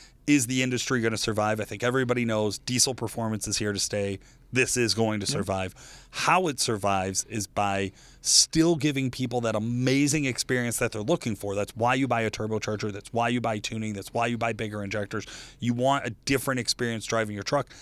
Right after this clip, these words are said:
Speaker 1: I think a lot of those goals are still very, very possible. Uh,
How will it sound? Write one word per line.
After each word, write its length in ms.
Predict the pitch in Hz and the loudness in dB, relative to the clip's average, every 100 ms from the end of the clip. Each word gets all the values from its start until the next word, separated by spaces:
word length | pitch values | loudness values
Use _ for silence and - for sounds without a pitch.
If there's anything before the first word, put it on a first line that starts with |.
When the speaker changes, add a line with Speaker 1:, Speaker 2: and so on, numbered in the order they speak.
| - - | -16 -8
Speaker 1:
I 60 | |
think 180 | - 165 | -2 0
a 60 | 143 | 0
lot 320 | 110 123 165 | 2 2 2
of 40 | |
those 200 | 143 120 | 2 0
goals 320 | - 127 165 120 | 0 2 2 2
are 60 | |
still 320 | - - 165 | 0 0 0
very, 420 | 123 107 147 151 143 | -2 0 2 2 2
very 260 | 139 135 | 2 0
possible. 800 | 117 - 180 185 127 113 104 127 - - - - - - - | -2 -2 0 2 0 -2 -2 -4 -10 -20 -20 -20 -20 -12 -2
Uh, 220 | 107 | 0